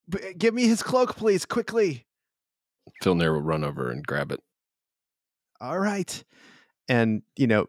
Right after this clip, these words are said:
Speaker 1: she starts to take off her clothes. Um, you see at first green breasts of a goblin, and as she takes her,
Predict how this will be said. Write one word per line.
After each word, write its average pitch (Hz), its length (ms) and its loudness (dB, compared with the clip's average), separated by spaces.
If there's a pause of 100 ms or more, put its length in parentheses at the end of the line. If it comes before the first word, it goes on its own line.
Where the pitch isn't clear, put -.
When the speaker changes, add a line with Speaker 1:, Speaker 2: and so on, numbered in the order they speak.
(100)
Speaker 1:
she - 200 -2
starts 120 320 2
to 117 60 2
take 110 260 0
off 107 200 2
her 110 80 -4
clothes. 151 800 2 (520)
Um, 104 380 2 (120)
you 117 180 0
see 110 500 0
at 104 140 0
first - 600 0
green 113 600 2
breasts 107 640 -2
of 117 200 0
a 107 60 0
goblin, 113 460 2
and 104 160 0
as 113 180 2
she 107 340 0
takes 123 340 -2
her, 101 300 0